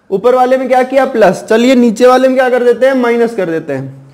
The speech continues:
एक के square को और एक के cube को आपस में minus कर दो। एक में से एक गया, कितना आया? ज़ीरो। आठ में से चार घटाया, कितना आया? चार।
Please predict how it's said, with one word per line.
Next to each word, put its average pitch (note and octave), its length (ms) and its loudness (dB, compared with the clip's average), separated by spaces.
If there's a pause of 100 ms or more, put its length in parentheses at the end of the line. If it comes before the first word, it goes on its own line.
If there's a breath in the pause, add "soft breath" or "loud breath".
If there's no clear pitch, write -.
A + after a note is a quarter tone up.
(1400 soft breath)
एक A#3+ 260 2
के C#4 160 0
square C4 400 -2
को C4 140 0
और B3+ 340 2
एक B3+ 200 0
के C4+ 100 -4
cube B3 380 -8
को B3+ 120 -2
आपस A3+ 440 -6
में C4+ 80 -8
minus A#3 420 -6
कर F3 120 -8
दो। D3+ 180 -6 (560)
एक A#3 240 4
में C4 140 -2
से C4 160 -2
एक A#3 320 -2
गया, C4 140 2
कितना B3+ 400 -4
आया? A#3+ 240 0 (400)
ज़ीरो। G3 500 -4 (760 soft breath)
आठ A3+ 360 2
में C4 180 -2
से C4+ 180 -4
चार B3+ 380 2
घटाया, B3 360 2
कितना B3 320 -4 (140)
आया? A#3+ 200 2 (500)
चार। E3 500 -4